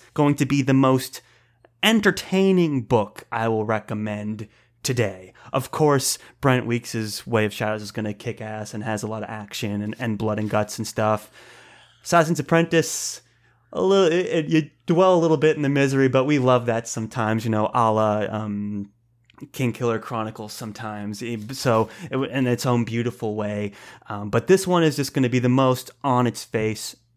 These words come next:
entertaining. And that's really the standout thing for this book, obviously beyond our, our budding relationship with Nicholas Eames.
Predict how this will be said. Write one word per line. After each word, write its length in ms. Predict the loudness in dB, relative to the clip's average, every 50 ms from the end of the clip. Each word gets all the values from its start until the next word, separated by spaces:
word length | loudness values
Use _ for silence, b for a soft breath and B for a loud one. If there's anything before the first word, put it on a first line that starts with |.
| _ _ _
entertaining. 920 | -8 -6 -6 -6 -6 -8 -12 -14 -14 -12 -10 -10 -10 -10 -14 -16 -20 -20 -18
And 440 | -18 -16 -16 -14 -8 -2 0 2 2
that's 400 | 2 2 2 0 0 -2 -4 -10 -8
really 340 | -8 -4 0 2 4 4 4
the 100 | 4 0
standout 600 | -4 -4 -4 -2 -2 -2 0 0 -2 -2 -4 -4
thing 180 | -4 -6 -6 -6
for 120 | -8 -6
this 180 | -6 -6 -8 -8
book, 320 | -8 -6 -6 -6 -6 -4 -2
obviously 400 | -2 0 0 -2 -6 -6 -8 -6
beyond 440 | -4 -4 -4 -4 -4 -6 -6 -6 -4
our, 260 | -4 -4 -6 -6 -10 B B B B B B B
our 380 | -10 -6 -4 -4 -2 -2 -2 -2
budding 420 | -4 0 0 2 2 2 0 0
relationship 640 | 0 0 0 0 -2 -2 -4 -10 -6 -6 -6 -6 -4 -6
with 160 | -8 -6 -4
Nicholas 480 | -6 -6 -6 -8 -12 -14 -12 -12 -14 -14 -12
Eames. 380 | -12 -10 -8 -8 -10 -10 -12